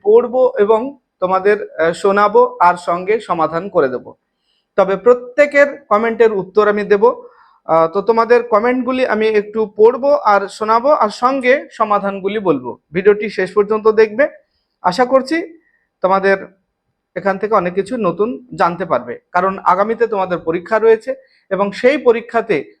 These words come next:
তোমাদের যাতে এই সমস্যাগুলি আর পড়তে না হয়। তো দেখো, প্রথমেই যে কমেন্টটি আমি পেয়েছি সেটি হলো তৃষা মণ্ডল। লিখেছো, "স্যার, আমার আজকে বেঙ্গলি এক্সাম ছিল,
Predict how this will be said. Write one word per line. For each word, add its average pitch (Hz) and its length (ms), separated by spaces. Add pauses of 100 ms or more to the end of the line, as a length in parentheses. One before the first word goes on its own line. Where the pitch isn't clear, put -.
(140)
তোমাদের 196 340
যাতে 233 240
এই 190 240
সমস্যাগুলি 214 680
আর 175 220
পড়তে 180 340
না 151 240
হয়। 143 340 (1600)
তো 214 80
দেখো, 214 560
প্রথমেই 262 760 (100)
যে 214 220
কমেন্টটি 240 640
আমি 220 220
পেয়েছি 220 680 (1080)
সেটি 233 340
হলো 233 500 (480)
তৃষা 262 360
মণ্ডল। 120 500 (500)
লিখেছো, 220 720 (100)
"স্যার, 233 460
আমার 214 360 (120)
আজকে 208 480
বেঙ্গলি 196 460
এক্সাম 202 480
ছিল, 262 240